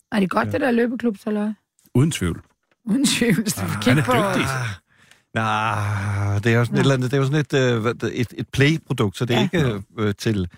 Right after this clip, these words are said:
Speaker 2: altså, det er
Speaker 1: Nej, det er ikke
Speaker 2: direkte
Speaker 1: til,
Speaker 2: til,
Speaker 1: ja.
Speaker 2: til nettet. Jeg ved det ikke. Jeg tænker, om det var sponsoreret eller et eller andet, for der er et eller andet, der ikke
Speaker 1: Der er sådan
Speaker 2: fungerer
Speaker 1: halvt
Speaker 2: optimalt.
Speaker 1: og lidt.
Speaker 2: Ja,
Speaker 3: Og I skulle
Speaker 2: desværre.
Speaker 3: også, I skulle også have fortalt mig, hvad det er, I har lavet.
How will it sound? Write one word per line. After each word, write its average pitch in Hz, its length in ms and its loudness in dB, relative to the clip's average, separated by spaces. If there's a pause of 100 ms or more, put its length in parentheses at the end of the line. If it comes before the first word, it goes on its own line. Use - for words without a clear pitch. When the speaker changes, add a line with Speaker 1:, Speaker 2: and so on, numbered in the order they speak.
(120)
Speaker 2:
altså, 104 160 -4
det 107 60 0
er - 40 0
Speaker 1:
Nej, 226 120 4
det 214 60 2
er 240 60 4
ikke 202 120 2
Speaker 2:
direkte 143 300 0
Speaker 1:
til, 135 180 0
Speaker 2:
til, 98 100 -2 (200)
Speaker 1:
ja. 180 160 -2
Speaker 2:
til 120 80 -6
nettet. 117 240 2
Jeg 117 120 2
ved 123 140 0
det 120 60 0
ikke. 104 400 -6 (120)
Jeg 113 100 -2
tænker, 139 280 0 (100)
om 107 140 0
det 98 100 0
var 90 60 2
sponsoreret 95 500 0
eller 160 120 2
et 123 60 4
eller 113 120 0
andet, 113 100 2
for 117 80 0
der 117 80 2
er 110 40 4
et 104 60 -2
eller 147 200 2
andet, 139 300 0
der 117 120 0
ikke 117 220 -2 (180)
Speaker 1:
Der 214 60 2
er 214 60 4
sådan - 20 0 (100)
Speaker 2:
fungerer - 140 4
Speaker 1:
halvt 196 160 2
Speaker 2:
optimalt. 143 340 -2
Speaker 1:
og 208 60 -6
lidt. 208 120 -8 (120)
Speaker 2:
Ja, - 120 -4
Speaker 3:
Og 101 80 0
I 104 40 2
skulle - 0 -
Speaker 2:
desværre. 131 220 2
Speaker 3:
også, 147 200 0
I 123 120 2
skulle 135 200 0
også 139 160 -2
have 156 100 0
fortalt 123 240 -2
mig, 120 100 -4
hvad 107 100 0
det 107 60 0
er, 113 60 2
I 127 40 0
har 117 80 0
lavet. 101 280 2